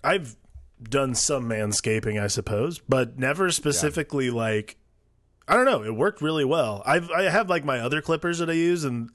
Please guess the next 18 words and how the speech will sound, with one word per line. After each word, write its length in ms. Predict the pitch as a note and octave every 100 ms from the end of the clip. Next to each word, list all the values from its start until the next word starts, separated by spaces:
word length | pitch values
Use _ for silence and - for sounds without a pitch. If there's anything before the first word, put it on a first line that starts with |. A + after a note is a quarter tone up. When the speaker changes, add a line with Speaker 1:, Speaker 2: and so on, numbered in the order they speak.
| -
Speaker 1:
actually 340 | B2 - B2
I 40 |
realized 600 | A2+ A#2+ A#2+ A#2 A2 A#2
after 240 | C#3+ C3 A#2
using 340 | G#2 A2 B2+
this 160 | C3 C#3
that 60 | A2+
they're 120 | A2+
incredibly 520 | G#2 - A2 G#2 G2
dull. 360 | F#2 G2 E2+ - - - - B2
I 80 |
use, 280 | C3 D3+ C#3+
like, 340 | C3+ C#3+ C#3 C#3+
they 100 | D3
sent 300 | - D#3+ D#3+
us 140 | -
the, 200 | - - B2
uh, 140 | A2